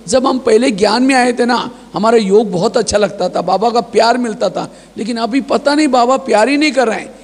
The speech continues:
इसका मतलब उसने दूसरी शादी कर दी, आपके जगह पर किसी और को choice किया। क्यों? आपने उसका कहना, वो रोज बोलता था, आप don't care करते थे,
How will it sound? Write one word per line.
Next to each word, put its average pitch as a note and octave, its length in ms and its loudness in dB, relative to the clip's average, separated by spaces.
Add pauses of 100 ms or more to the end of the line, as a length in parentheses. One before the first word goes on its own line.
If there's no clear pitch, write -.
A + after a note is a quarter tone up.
(180)
इसका F#3+ 260 -4
मतलब G#3+ 320 0
उसने G#3 280 0
दूसरी F#3 340 -2
शादी F3 300 0
कर E3+ 200 -4
दी, F3+ 140 -10 (2000)
आपके G3+ 400 0
जगह G#3 260 0
पर G#3 140 -2
किसी G3 240 -4
और G3 180 2
को G3+ 120 0
choice E3+ 320 0
किया। - 200 -10 (360)
क्यों? E4 340 2 (240)
आपने G3 380 -2
उसका G#3 220 -4
कहना, G3+ 640 -2 (800)
वो F#3+ 60 0
रोज D4 380 2
बोलता C#4 460 2
था, C4 500 -4 (300)
आप G3+ 340 -6 (1300)
don't A3+ 280 0
care A3 140 -2
करते - 340 -8
थे, - 160 -20